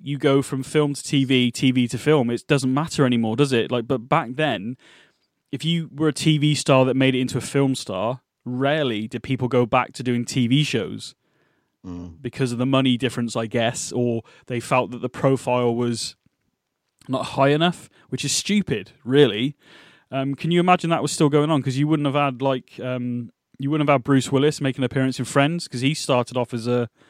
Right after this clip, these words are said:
Speaker 1: as a T V star, didn't he? Who ended up being, like, one of the biggest action heroes, even though it wasn't widely received at first.
Speaker 2: Yep.
Speaker 1: You know, Die Hard is probably one of the most famous, um, action films. Um, and then you wouldn't have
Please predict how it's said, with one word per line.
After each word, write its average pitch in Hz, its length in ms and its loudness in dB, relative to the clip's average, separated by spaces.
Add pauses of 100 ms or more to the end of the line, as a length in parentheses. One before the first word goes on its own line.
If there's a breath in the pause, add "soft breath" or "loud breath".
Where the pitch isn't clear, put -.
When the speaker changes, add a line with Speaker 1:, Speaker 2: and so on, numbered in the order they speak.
(460 soft breath)
Speaker 1:
as 120 100 -6
a 127 80 -2
T 127 240 0
V 123 120 -2
star, 143 300 4
didn't 160 160 -2
he? 135 100 2
Who 123 80 2
ended 123 240 0
up 113 80 -2
being, 123 320 4
like, 117 360 -2 (100)
one 127 160 -2
of 123 40 0
the 120 60 -2
biggest 127 320 0
action 131 300 0
heroes, 123 580 0 (500)
even 127 140 -2
though 127 120 2
it 120 60 0
wasn't 127 480 -4
widely 127 400 0
received 123 380 0
at 90 80 -10
first. 127 460 -2
Speaker 2:
Yep. 98 60 -10
Speaker 1:
You 127 60 -4
know, 120 80 -4
Die 135 260 4
Hard 123 260 0
is 120 100 -6
probably 127 220 -4
one 123 80 -2
of 127 60 -2
the 123 40 -2
most 123 260 -4
famous, 127 480 -2 (480 soft breath)
um, 123 600 0
action 127 320 -2
films. 131 560 -2
Um, 117 420 -8 (560 soft breath)
and 131 100 -4
then 139 120 2
you 135 100 4
wouldn't 139 220 2
have 135 280 -2